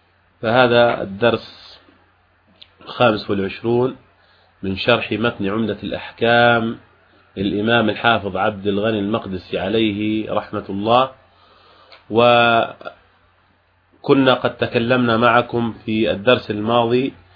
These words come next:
في باب المذي وغيره، وتكلمنا عن حديث أم قيس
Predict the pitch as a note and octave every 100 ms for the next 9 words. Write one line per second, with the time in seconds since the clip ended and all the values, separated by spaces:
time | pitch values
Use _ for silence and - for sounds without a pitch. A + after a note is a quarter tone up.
0 | _ _ _ A2+ A2+ B2+ A#2+ A2 A2+ A#2
1 | B2+ B2 B2 B2+ - G#2 A2+ B2+ B2 A#2
2 | A#2+ G#2 G#2+ - A2 B2 A#2+ A2 G#2+ G2
3 | A2+ B2 A2+ G#2+ G#2+ G#2 C3 C3 - -